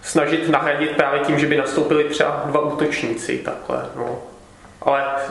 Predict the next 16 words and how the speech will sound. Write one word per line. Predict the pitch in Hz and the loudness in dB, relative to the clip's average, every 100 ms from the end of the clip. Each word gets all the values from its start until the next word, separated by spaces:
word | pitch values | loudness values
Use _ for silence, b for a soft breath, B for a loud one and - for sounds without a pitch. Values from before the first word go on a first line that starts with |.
| 127 - | -10 -12
spíš, | - - 160 - - 156 156 | -12 -6 -2 -2 -2 -6 -8
říkám, | 143 - 131 | -6 0 0
věřím, | 135 139 - - | 2 0 0 2
že | 151 147 143 | 2 2 0
Škoda | 156 - 135 | 0 2 2
bude | 139 143 - - | 2 2 0 -2
v | - | -2
pořádku. | 117 120 117 117 127 127 123 B B B - | 0 0 0 -2 0 0 -2 B B B -6
Zas, | - - - - - | -4 -4 -10 -14 -4
zas | 143 143 | 0 2
až | 143 | 2
na | 156 | 2
tak | 147 147 | 2 2
tvrdý | 160 156 156 | 2 2 2
zákrok, | 156 127 - 156 - - | 4 2 2 0 0 2
nebo | 135 143 143 | 2 2 0